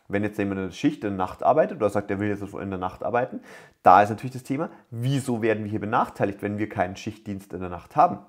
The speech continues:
Muss man hier ganz klar die Frage stellen. Wie gesagt, ist jetzt sehr weit hergeholt, ich weiß, aber nur mal so, dass bestimmte Gruppen und bestimmte Branchen jetzt schon bevorzugt werden. Oder zum Beispiel auch,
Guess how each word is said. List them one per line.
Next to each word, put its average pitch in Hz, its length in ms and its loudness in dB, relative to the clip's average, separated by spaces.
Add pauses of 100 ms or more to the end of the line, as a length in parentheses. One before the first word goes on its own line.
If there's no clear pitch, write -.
(140)
Muss 98 380 -4
man 95 80 -6
hier 95 100 -8
ganz 87 220 -8
klar 85 100 -10
die 87 60 -14
Frage 170 180 6
stellen. 92 140 -8
Wie 92 60 -10
gesagt, 101 140 -4
ist 123 100 -2
jetzt 110 180 -8
sehr 120 180 10
weit 101 240 8
hergeholt, 143 540 6
ich - 100 -12
weiß, 123 260 12 (340)
aber 117 180 2
nur 143 80 2
mal 170 160 4
so, 175 260 -2 (160)
dass 110 140 -8
bestimmte 165 440 -4
Gruppen 147 380 0
und 123 120 0
bestimmte 117 320 -6
Branchen 123 400 6
jetzt 160 200 -4
schon 98 180 -4
bevorzugt - 600 -8
werden. - 260 -10 (160)
Oder 226 300 12
zum 98 160 -8
Beispiel - 320 -6
auch, - 180 -6